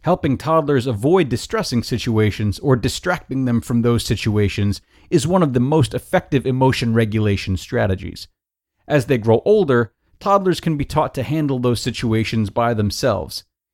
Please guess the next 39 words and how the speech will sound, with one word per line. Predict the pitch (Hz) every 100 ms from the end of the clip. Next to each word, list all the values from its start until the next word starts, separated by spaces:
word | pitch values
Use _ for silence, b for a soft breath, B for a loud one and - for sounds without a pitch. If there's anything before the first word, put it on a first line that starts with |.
| _
Indeed, | 123 107 185 180 110 92 _ _ -
they | 135
are | 147
capable | - 208 - - 143
of | 120
understanding | 156 170 135 - 175 170 139 120
different | 107 160 135 127
emotions | 135 143 - 98 98
and | 131 120
of | 110
learning | 135 160 131 110
different | 135 - 135 -
self-regulation | - 139 - 127 110 120 180 - 107
methods | 101 90 104 101 -
that | 120
can | 135
help | 113 175 -
them | 127 113
deal | 185 147 110
with | 95
difficult | 110 98 107 98
situations. | - 104 123 143 156 - 98 - - _ _ _ _ -
Providing | 120 151 165 147
toddlers | 139 165 180 165 135 117
with | 117
an | 120
appropriate | 104 - 190 180 143
framework | - 175 170 117 113 -
can | 156
help | 151 208 -
them | 170 165
learn | 185 185
how | 160 170 165
to | 147
manage | 151 165 147 107
those | 113 113
emotions | 107 107 107 113 98
by | 98 90
themselves. | 90 90 - 127 98 -